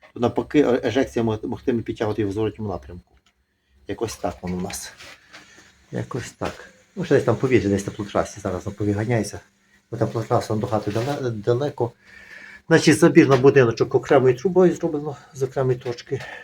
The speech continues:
Це ще, ще краще, щоб не було як паразитна циркуляція. Хоча, коли робить трійничка, непогано працює. Ну, менш на трійничка, можливо, так трошки буде дешевше, я навіть не знаю. Американочка, коліно, ніяких там кранів не ставили, бо тут,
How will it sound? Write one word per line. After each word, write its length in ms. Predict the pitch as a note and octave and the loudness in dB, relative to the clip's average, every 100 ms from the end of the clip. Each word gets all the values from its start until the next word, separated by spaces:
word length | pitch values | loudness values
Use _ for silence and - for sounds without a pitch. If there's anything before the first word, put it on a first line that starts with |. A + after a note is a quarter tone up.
| - - | -18 -16
Це 140 | - | -12
ще, 340 | - - C3+ - - - _ _ _ _ | -6 0 0 -2 -16 -20 _ _ _ _
ще 260 | - C#3 | 0 0
краще, 460 | B2+ C3+ A2+ - A2+ | 2 0 0 -4 -6
щоб 200 | - A#2 | -4 -2
не 60 | |
було 180 | A2 A2+ | 0 2
як 160 | A#2 - | 0 0
паразитна 360 | B2 A2 A2+ | -2 -2 -4
циркуляція. 560 | G2+ - - A2+ G#2+ - | -8 -12 -4 -4 -4 -8
Хоча, 320 | C3+ D#3+ C3+ | -8 -2 0
коли 220 | A#2 - A#2+ | 2 2 4
робить 240 | A2+ G#2+ | 4 0
трійничка, 420 | - A#2 - A#2 - | 0 -2 0 -4 -2
непогано 460 | B2+ - G#2+ F#2+ F#2 | -4 -2 -2 -2 -6
працює. 380 | - - - F2+ G3 | -10 -20 -20 -18 -8
Ну, 180 | A3 - - | -8 -8 -2
менш 200 | C3 A2+ | -2 -2
на 60 | |
трійничка, 640 | G2 G2+ G2+ F#2 - G#2 - _ _ _ - | -6 -2 -2 -4 -6 -6 -6 _ _ _ -12
можливо, 320 | G2+ F#2+ A#2 | -6 2 2
так 200 | G#2+ G2 | 2 -4
трошки 240 | - A2 - | -8 -6 -2
буде 140 | G2+ F2+ | -2 -2
дешевше, 380 | F2+ C3 A2+ - | -4 -2 -2 -4
я 80 | G2 | -4
навіть 200 | G2+ G2 | -2 -4
не 60 | |
знаю. 380 | F2+ F#2+ F2+ F2+ _ _ _ _ - - - | -6 -4 -4 -6 _ _ _ _ -20 -20 -2
Американочка, 720 | C3 B2 E3 E3+ F#3+ D3 - B2 | 2 4 2 4 4 2 -2 -4
коліно, 440 | - D3+ D3 B2 - - | 0 2 2 -2 -8 -4
ніяких 340 | B2+ B2+ B2+ | 0 0 0
там 140 | C3 B2 | -2 0
кранів 280 | B2+ B2 | 2 4
не 80 | A#2+ | 4
ставили, 380 | A#2+ D3+ C#3+ A2+ | 2 0 4 4
бо 140 | G2+ | 2
тут, 320 | G#2 C#3+ - | -2 -2 -4